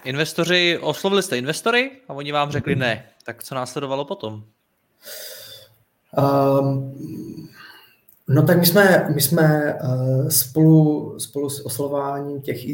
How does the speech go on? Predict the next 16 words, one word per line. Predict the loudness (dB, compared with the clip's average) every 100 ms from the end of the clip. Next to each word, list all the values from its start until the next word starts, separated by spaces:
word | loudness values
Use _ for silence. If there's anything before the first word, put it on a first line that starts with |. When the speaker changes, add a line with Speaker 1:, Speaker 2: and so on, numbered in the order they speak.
| -2
Speaker 2:
investorů | 0 0 0 2 4 4 0 -12 _ _ _ _ _ -10 -10 -2
jsme | 0 2 2 0
zároveň | 0 2 2
ještě | 2 2
žádali | 0 2 2 2
o |
ten | 2 -2
grant | -4 -4 -4
a | -4 -6
v |
tu | -6 -6
chvíli | -6 0 0 2
jsme, | -2 -2 0 2 0
se | 0
nám | 0
podařilo | 0 0 0 0 -2